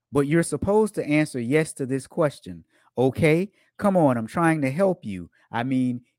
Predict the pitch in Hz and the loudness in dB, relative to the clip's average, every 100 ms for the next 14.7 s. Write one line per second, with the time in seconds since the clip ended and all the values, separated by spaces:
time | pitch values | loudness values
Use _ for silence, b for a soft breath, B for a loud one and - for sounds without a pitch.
0 | 123 160 160 175 196 202 139 123 131 139 | -4 -2 -2 -2 -2 -2 -2 -4 -4 -8
1 | _ _ _ - 123 147 165 - 208 214 | _ _ _ -6 -2 0 0 -2 -2 0
2 | 160 139 151 151 131 - 214 180 113 104 | 2 4 4 4 -2 -2 0 2 0 -2
3 | 104 - _ _ 104 110 135 151 151 143 | -6 -10 _ _ -6 -6 4 6 6 2
4 | 139 127 - 147 117 101 98 - - _ | -4 -4 2 4 4 0 -6 -14 -20 _
5 | - 117 120 80 - - - _ _ _ | -6 0 0 -2 -12 -18 -20 _ _ _
6 | - 98 98 135 123 175 - _ _ _ | -10 -10 -6 -6 -6 -8 -16 _ _ _
7 | _ _ _ _ _ _ _ _ _ _ | _ _ _ _ _ _ _ _ _ _
8 | _ _ _ _ _ _ _ _ _ _ | _ _ _ _ _ _ _ _ _ _
9 | _ _ _ _ 87 95 156 170 147 147 | _ _ _ _ -14 -6 -4 -4 -4 -4
10 | 131 120 131 127 117 107 101 101 - _ | -6 -8 -8 -4 -4 -4 -6 -10 -20 _
11 | _ _ _ _ _ _ - 147 127 117 | _ _ _ _ _ _ -6 -4 -2 -4
12 | 104 - 120 - 104 - _ _ _ 101 | -6 -8 -10 -10 -16 -18 _ _ _ -16
13 | 104 180 226 160 170 180 151 127 - - | -2 0 0 -2 0 0 -2 -8 -8 -6
14 | 151 123 110 123 117 - | -6 -6 -4 -2 -2 -6